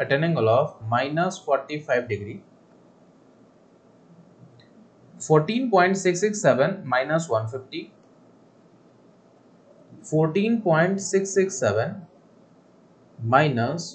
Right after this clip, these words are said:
one fifty, twenty seven point five, sixty degree,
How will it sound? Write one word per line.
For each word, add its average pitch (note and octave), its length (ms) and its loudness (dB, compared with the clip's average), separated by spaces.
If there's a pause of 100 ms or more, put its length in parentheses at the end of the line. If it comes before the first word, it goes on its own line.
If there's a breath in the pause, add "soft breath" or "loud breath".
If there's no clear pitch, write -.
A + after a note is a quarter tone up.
(160)
one D3+ 300 2
fifty, E3 420 -6 (2750)
twenty D3+ 240 6
seven G#3 340 4
point E3 300 2
five, C3 400 0
sixty - 500 -6
degree, F#2 260 -14